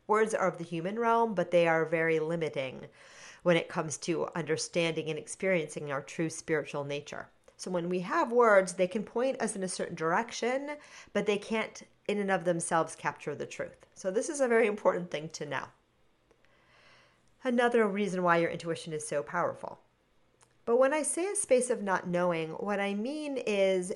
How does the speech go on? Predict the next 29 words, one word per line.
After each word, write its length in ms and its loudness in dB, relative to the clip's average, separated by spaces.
we 120 -2
can 280 -6
know 540 4
in 160 0
our 160 4
beings 500 -2
and 120 -2
we 100 0
can 220 -6
know 200 0
intuitively 760 -4
things, 520 -4
but 160 2
as 120 -4
soon 180 -4
as 160 0
the 140 0
mind 640 0
kicks 400 -6
in, 300 -6
wanting 260 4
to 120 -6
explain, 600 -2
to 160 -10
know, 480 4
to 220 -6
hold 500 4
something 320 -4
true 600 0